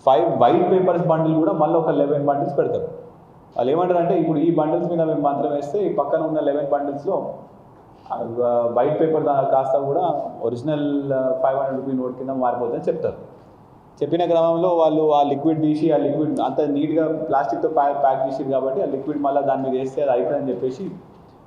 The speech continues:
కరెక్ట్గా అతను పేషెంట్ వచ్చిన టైంకి బయటకు వెళ్ళగానే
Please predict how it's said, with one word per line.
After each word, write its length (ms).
కరెక్ట్గా 320
అతను 500
పేషెంట్ 340
వచ్చిన 240
టైంకి 300
బయటకు 320
వెళ్ళగానే 640